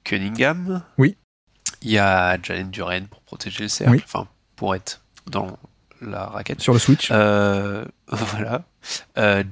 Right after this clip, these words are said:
Speaker 1: Jaden Ivey.
Speaker 2: Non, pas Ivey. Nous sommes le vingt-cinq février, date un
Speaker 1: Pas
Speaker 2: peu, un peu
Speaker 1: Ivey.
Speaker 2: clé.
Speaker 1: Vingt-cinq février. Euh, il y a Quentin Grimes.
Speaker 2: Exactement, c'est un des rares matchs où il y a Quentin Grimes, tout à fait.
Speaker 1: Ok.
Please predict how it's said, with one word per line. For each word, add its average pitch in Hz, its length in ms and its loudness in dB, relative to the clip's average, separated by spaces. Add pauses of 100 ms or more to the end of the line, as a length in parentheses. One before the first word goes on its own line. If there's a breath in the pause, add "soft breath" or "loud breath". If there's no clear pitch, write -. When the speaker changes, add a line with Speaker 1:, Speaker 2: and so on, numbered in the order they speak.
(160)
Speaker 1:
Jaden 101 560 0
Ivey. 95 340 -4 (420 loud breath)
Speaker 2:
Non, 185 180 6 (220)
pas 170 200 6
Ivey. 127 240 6 (380)
Nous 139 120 0
sommes 147 220 4
le 117 120 8
vingt-cinq 185 500 6
février, 147 440 6
date 139 200 4
un 139 80 6
Speaker 1:
Pas 131 40 2
Speaker 2:
peu, 151 160 4
un 139 60 4
peu 139 120 2
Speaker 1:
Ivey. 143 100 2
Speaker 2:
clé. 127 220 2 (1200)
Speaker 1:
Vingt-cinq 101 400 -8
février. 113 960 -8 (1300)
Euh, 95 280 -6
il 98 60 -12
y 101 60 -6
a - 60 -6 (260)
Quentin 107 380 -6
Grimes. 127 280 -2 (360)
Speaker 2:
Exactement, 135 720 6
c'est - 160 0
un 131 100 8
des 127 100 6
rares 143 200 6
matchs 151 260 4
où 135 40 6
il 127 40 8
y - 20 8
a 117 60 4
Quentin 135 360 4
Grimes, 123 260 0 (200)
tout 135 160 -2
à 123 60 6
fait. 120 120 0
Speaker 1:
Ok. - 200 -6